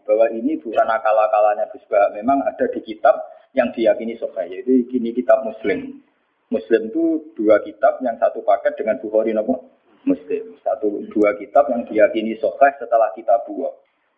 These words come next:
Ya, dalam keyakinan mayoritas orang Islam, setelah kita buat adalah kitab Bukhari, napa? Muslim. Dan lewat kitab sahih ini sampean tahu bahwa panduan mengikuti mayoritas adalah panduannya Nabi. Paham ya?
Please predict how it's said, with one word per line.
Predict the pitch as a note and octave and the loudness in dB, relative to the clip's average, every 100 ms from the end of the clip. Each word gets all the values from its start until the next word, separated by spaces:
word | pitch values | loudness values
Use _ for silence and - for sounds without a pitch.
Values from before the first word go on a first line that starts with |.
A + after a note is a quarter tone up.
| _ | _
Ya, | - A2+ | -6 -2
dalam | - G#2 A2 | 2 2 0
keyakinan | G#2+ G#2 - A2 G#2+ | 0 0 0 -4 0
mayoritas | G#2+ G#2+ G#2+ G#2 G#2 A2+ | 0 0 -2 -2 0 2
orang | G#2+ - | 0 -2
Islam, | - D3+ D3+ C3+ | 0 0 0 -6
setelah | C3 A#2 A2 A2 | -6 0 0 0
kita | A2+ A2+ G#2+ | 0 0 0
buat | G2+ G#2 D#3 - | 0 2 2 2
adalah | G#2+ G#2+ B2+ | -2 0 0
kitab | - - - A2+ | 0 0 0 0
Bukhari, | A2 A2+ | 0 0
napa? | A2+ B2 - - _ _ _ | -2 -4 -8 -12 _ _ _
Muslim. | F#2+ - - D#2 - - | -6 -6 -6 -8 -8 -6
Dan | G#2 | -2
lewat | A#2 B2 - | 2 2 0
kitab | B2 A#2+ - | -2 -2 -2
sahih | A#2+ A#2 A2+ | -2 0 0
ini | D#3 | 0
sampean | D#3 C#3 C#3+ C#3 | 0 0 0 2
tahu | D#3 D#3+ D3 | 2 2 2
bahwa | C3 A#2 C3 C3 | 0 2 2 2
panduan | C#3+ C#3 C3 C3+ F#3 E3 D#3+ | 0 0 0 2 2 0 -2
mengikuti | D3+ D3+ C#3+ C#3+ | -4 -4 -4 -2
mayoritas | C3 B2+ B2+ A#2 - A#2+ - | 0 2 0 -2 -2 0 0
adalah | A#2+ A#2 A#2 | -2 2 2
panduannya | A#2+ A#2+ A2 G#2 G#2+ A2 B2 B2+ | 4 2 0 -6 -4 -2 0 0
Nabi. | A2+ G2 - - _ _ _ _ - | -2 -4 -12 -20 _ _ _ _ 0
Paham | A#2 A#2 | 2 4
ya? | A#2+ | 2